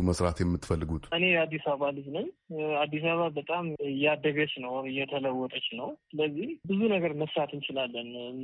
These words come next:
Speaker 2: መስራትም እንፈልጋለን። ስትሬት አርትን በመጠቀም ማለት ነው። አይተናል ኤግዛምፕሎችን ውጭ ሀገር። ስለዚህ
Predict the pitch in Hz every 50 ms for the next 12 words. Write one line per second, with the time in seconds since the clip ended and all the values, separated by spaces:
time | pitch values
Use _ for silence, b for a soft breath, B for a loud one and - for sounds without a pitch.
0 | 135 139 147 156 156 151 - - 156 156 160 - 220 220 185 170 160 - 160 139
1 | 131 120 117 113 110 110 110 107 113 - - - - 127 120 - 117 117 113 -
2 | _ - 117 113 117 120 117 117 113 - - 104 - 113 156 262 330 208 113 -
3 | - - 104 104 _ _ _ _ - 139 147 151 160 156 185 170 160 156 139 131
4 | 131 135 135 131 131 131 127 - - 120 120 120 - - - 123 123 123 123 117
5 | - - 131 127 120 120 117 120 - - 117 117 123 127 139 156 202